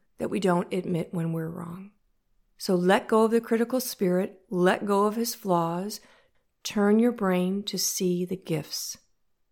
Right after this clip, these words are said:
Number four, treating your spouse with disrespect.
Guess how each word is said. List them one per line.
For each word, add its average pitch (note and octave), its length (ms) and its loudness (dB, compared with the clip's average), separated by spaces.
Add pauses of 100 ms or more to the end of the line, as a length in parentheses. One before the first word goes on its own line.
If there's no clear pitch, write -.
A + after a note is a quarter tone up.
(880)
Number G#3+ 240 8
four, F#3+ 520 4
treating G3+ 340 2
your A3 100 2
spouse F3+ 520 0
with F3+ 200 -6
disrespect. D#3+ 800 -6